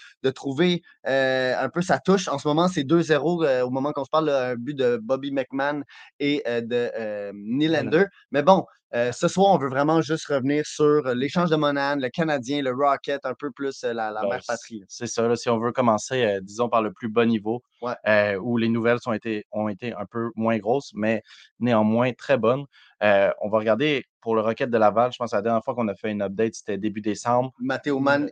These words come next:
Speaker 1: euh, pas Matteo Mann. <laughs>
Speaker 2: Strauss Mann,
Speaker 1: Excuse-moi,
Speaker 2: ouais.
Speaker 1: Strauss Mann,
Speaker 2: Jouait encore.
Speaker 1: euh, jouait encore des matchs. <laughs>
Speaker 2: C'était notre bilan,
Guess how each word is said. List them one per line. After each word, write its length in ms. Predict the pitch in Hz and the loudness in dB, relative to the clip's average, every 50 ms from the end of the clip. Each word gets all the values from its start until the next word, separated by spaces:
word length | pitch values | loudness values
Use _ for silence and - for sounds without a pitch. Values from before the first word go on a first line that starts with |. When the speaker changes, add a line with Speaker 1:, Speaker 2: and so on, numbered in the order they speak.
| - - | -6 -6
Speaker 1:
euh, 420 | 123 120 120 120 117 117 113 113 98 | -4 -2 -2 -2 0 0 -2 -4 -2
pas 100 | _ 147 | _ -2
Matteo 280 | 135 131 127 - - 117 | 0 0 -2 -4 -4 -4
Mann. 140 | 117 127 139 | -4 -4 -4
<laughs> 400 | 127 - 175 170 - 330 339 277 | 0 4 4 4 6 4 2 8
Speaker 2:
Strauss 260 | - 143 143 131 - | 10 10 10 10 6
Mann, 160 | 143 135 143 160 | 4 4 6 6
Speaker 1:
Excuse-moi, 80 | - | 6
Speaker 2:
ouais. 120 | 131 127 127 | 6 4 4
Speaker 1:
Strauss 320 | 127 165 175 180 170 - 170 | 4 6 6 6 4 2 2
Mann, 280 | 170 170 175 180 180 - | 4 4 6 6 4 2
Speaker 2:
Jouait 240 | - - - 123 120 | 0 -8 -2 0 2
encore. 240 | 113 110 110 123 110 | 2 2 2 2 2
Speaker 1:
euh, 180 | 117 131 135 139 | 4 2 2 0
jouait 220 | 127 123 139 151 | -2 0 2 4
encore 300 | 151 147 147 - 165 165 | 4 4 6 6 4 4
des 100 | 160 143 | 4 2
matchs. 380 | 131 139 135 131 131 131 127 123 | 4 6 6 8 8 8 6 4
<laughs> 60 | 120 | 2
Speaker 2:
C'était 120 | 135 123 | 0 0
notre 160 | 127 139 139 123 | 2 0 0 0
bilan, 320 | 123 139 143 170 180 170 | -2 2 4 4 4 4